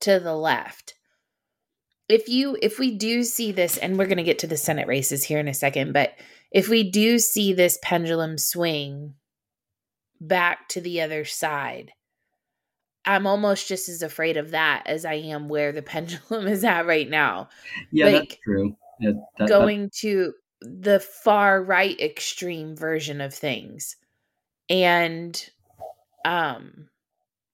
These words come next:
Speaker 1: I, I just kinda wanna hear your take on that, what you think that looks like if that does in fact happen.
Speaker 2: Well, what do we think the far right is? I mean, let, let's try to define that for a second, because there is this kind of nebulous, you know, throwing around of the word extremist and extremism.
Speaker 1: Sure.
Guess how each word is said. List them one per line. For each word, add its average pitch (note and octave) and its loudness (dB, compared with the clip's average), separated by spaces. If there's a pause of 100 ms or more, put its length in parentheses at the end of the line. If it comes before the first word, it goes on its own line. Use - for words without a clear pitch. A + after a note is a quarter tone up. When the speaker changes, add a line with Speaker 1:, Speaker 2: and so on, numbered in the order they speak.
(140)
Speaker 1:
I, G3+ 4
I F#3+ 4
just G#3+ -4
kinda G#3+ 0
wanna G3+ -2
hear F#3 -2
your F3 -4
take E3+ -6
on D#3+ -4
that, D3 -2
what D#3+ 2
you E3+ -6
think E3+ -10
that D#3 0
looks D3+ -4
like D3+ -4
if D#3 0
that E3+ 2
does D3+ 2
in D3 -8
fact B2 -4
happen. C3 -10 (1120)
Speaker 2:
Well, D3+ 2
what E3+ 4
do G3+ 4
we D3+ 8
think A2+ 4
the G#2+ 2
far G#2 0
right F#2+ 0
is? F#2 -8
I G#2+ 2
mean, G#2 8
let, B2+ 0
let's C#3+ -6
try F#3 4
to E3+ 2
define G#2+ 2
that B2 -2
for B2+ 0
a B2 2
second, B2+ 2
because A#2 -2
there A2 4
is C#3 4
this C#3 -2
kind A2 4
of G#2 4
nebulous, G2 2
you G2+ 4
know, F2 0
throwing G#2 4
around F#2 4
of F2+ -4
the F#2+ -6
word F#2+ -2
extremist G2+ 2
and F2 -4
extremism. G2 0
Speaker 1:
Sure. D#3 8